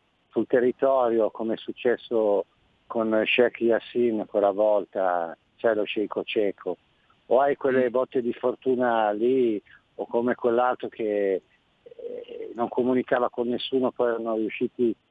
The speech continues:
Speaker 1: a inserirgli nel telefono un esplosivo e avevano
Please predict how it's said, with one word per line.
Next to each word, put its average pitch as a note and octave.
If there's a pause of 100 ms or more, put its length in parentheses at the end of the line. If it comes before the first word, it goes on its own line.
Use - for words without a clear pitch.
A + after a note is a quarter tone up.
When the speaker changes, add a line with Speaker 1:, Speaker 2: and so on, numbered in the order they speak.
(220)
Speaker 1:
a A#2+
inserirgli A#2+
nel A2
telefono A2
un G#2+
esplosivo A2
e F#2+
avevano G2+